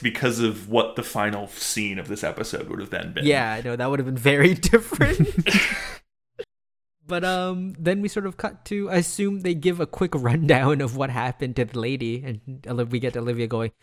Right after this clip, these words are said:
Speaker 2: "Yeah, I know it's a lot to take in." <laughs> And the woman's like,
Speaker 1: But, uh,
Speaker 2: "Yeah, yeah, it is, but if this kind of impossible thing is possible, maybe, maybe I will get to see my husband again."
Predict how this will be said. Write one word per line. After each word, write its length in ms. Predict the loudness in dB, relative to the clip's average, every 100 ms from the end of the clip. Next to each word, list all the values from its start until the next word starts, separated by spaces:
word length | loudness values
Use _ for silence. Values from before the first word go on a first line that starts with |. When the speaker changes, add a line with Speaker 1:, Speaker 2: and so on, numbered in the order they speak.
| -12 4
Speaker 2:
"Yeah, 240 | 6 6
I 100 | 4
know 140 | 4
it's 100 | 4
a 60 | 4
lot 200 | 2 0
to 60 | 0
take 280 | 0 2 2
in." 420 | 2 2 2 0 _ _ _ _ _ _ _ -8
<laughs> 0 | 0 0 4 2 2 -2 _ _ _ -6
And 140 | -2 0
the 60 |
woman's 240 | 2 0 0
like, 100 | 4
Speaker 1:
But, 80 | 6
uh, 40 |
Speaker 2:
"Yeah, 380 | 8 6 4 0
yeah, 220 | 0 2 4
it 80 |
is, 320 | 4 2 0 0
but 320 | 0 -2 -4 _ 2
if 240 | 2 4
this 320 | 0 0 0
kind 240 | 0 -2 0
of 80 |
impossible 580 | 0 -2 0 -2 -2 -4
thing 300 | -2 -2 -2
is 120 | -2
possible, 760 | -2 0 0 0 2 0 -2 -6 -2
maybe, 420 | 2 2 2 -2
maybe 280 | 0 0 0
I 80 | -2
will 220 | 2 2
get 140 | 0 -2
to 80 |
see 160 | -6 -4
my 140 | -4
husband 420 | -2 -4 -6 -6 -6
again." 380 | -8 -10 -12